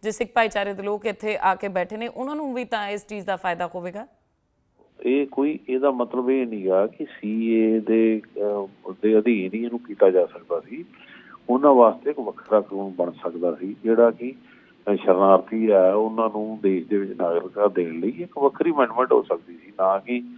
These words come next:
Speaker 2: ਸਿਰਫ ਤੇ ਸਿਰਫ ਇਹਦਾ ਮਤਲਬ ਇਹ ਸੀਗਾ ਕਿ ਇਹ ਸੀਏ ਜਿਹੜਾ ਲਾਗੂ ਕਰ ਰਹੇ ਆ, ਇਹਦੇ ਨਾਲ ਹੀ ਉਹ ਆਏਗਾ।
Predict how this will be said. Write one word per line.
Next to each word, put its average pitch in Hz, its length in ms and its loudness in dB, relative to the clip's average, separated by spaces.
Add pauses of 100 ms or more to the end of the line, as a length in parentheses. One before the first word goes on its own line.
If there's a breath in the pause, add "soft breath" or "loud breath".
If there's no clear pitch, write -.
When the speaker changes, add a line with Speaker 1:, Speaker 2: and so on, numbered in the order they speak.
(360 loud breath)
Speaker 2:
ਸਿਰਫ 120 180 4
ਤੇ 131 120 6
ਸਿਰਫ 123 400 4
ਇਹਦਾ 123 200 4
ਮਤਲਬ 110 360 2
ਇਹ 117 160 6
ਸੀਗਾ 107 300 4
ਕਿ 113 180 -8
ਇਹ 113 140 -6
ਸੀਏ 107 480 -2
ਜਿਹੜਾ 104 220 4
ਲਾਗੂ 95 320 0
ਕਰ 90 220 4
ਰਹੇ 98 160 -2
ਆ, 87 120 -6 (500 soft breath)
ਇਹਦੇ 143 180 6
ਨਾਲ 120 200 8
ਹੀ 117 100 2
ਉਹ 117 120 4
ਆਏਗਾ। 104 340 0